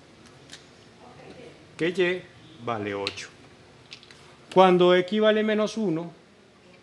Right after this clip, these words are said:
lo sustituyo en la fórmula y donde está x coloco menos uno. Uno elevado al cuadrado es igual a uno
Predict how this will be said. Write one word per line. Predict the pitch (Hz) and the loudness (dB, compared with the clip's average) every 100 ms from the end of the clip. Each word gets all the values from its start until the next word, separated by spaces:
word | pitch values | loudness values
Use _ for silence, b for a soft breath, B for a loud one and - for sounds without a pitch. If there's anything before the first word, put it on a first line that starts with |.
| _ - - - - - - - - | _ -20 -20 -20 -20 -20 -20 -20 -12
lo | 123 | -10
sustituyo | 139 123 127 143 139 123 165 - - - - - - - - | -8 -8 -6 -4 -2 -2 -4 -8 -20 -20 -20 -20 -20 -20 -8
en | 143 | 0
la | 160 | 0
fórmula | 165 202 160 165 196 - | 4 4 4 2 -2 0
y | 147 | 2
donde | 139 | 2
está | 131 147 160 202 | 2 6 6 6
x | 196 190 | 2 -2
coloco | 143 127 - 143 | 0 0 0 0
menos | 151 147 - | 0 -4 -2
uno. | 208 175 120 - - b b b b b b - - | -2 -2 -4 -16 -20 b b b b b b -4 4
Uno | 202 202 180 | 6 8 8
elevado | 160 147 143 | 8 8 8
al | 165 | 6
cuadrado | 202 202 208 190 165 175 190 160 - | 8 8 10 10 8 6 -2 -10 -8
es | 131 127 - | -8 -8 -6
igual | 165 190 170 170 - | 2 6 6 6 0
a | 156 | 0
uno | 196 190 170 160 | 4 4 2 -4